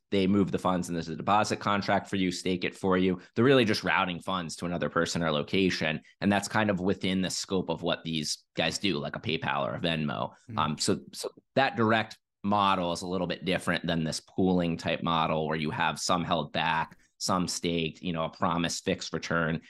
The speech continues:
Speaker 1: And then of course the S E C is very focused on marketing. And so they didn't like some of the marketing language promoting a fixed return, promoting,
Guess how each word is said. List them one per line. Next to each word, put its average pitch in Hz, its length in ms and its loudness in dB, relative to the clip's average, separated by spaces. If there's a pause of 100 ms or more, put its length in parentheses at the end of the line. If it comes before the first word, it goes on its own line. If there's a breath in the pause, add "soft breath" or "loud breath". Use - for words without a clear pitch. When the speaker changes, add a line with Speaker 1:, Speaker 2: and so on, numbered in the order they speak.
Speaker 1:
And 95 140 0
then 98 100 2
of 92 140 -4
course 101 240 2
the 98 100 2
S 90 160 0
E 87 60 -4
C 87 120 -4
is 80 80 -4
very 80 180 0
focused 78 360 -4
on 92 80 2
marketing. 107 480 0
And 80 140 -8
so 82 160 -4
they 82 140 0
didn't 85 340 0
like 80 240 -2
some 80 160 -4
of 80 60 -2
the 82 60 -2
marketing 85 380 0
language 80 460 -2 (360 soft breath)
promoting 87 460 4
a 80 60 0
fixed - 340 -4
return, 82 520 -2
promoting, 82 600 -2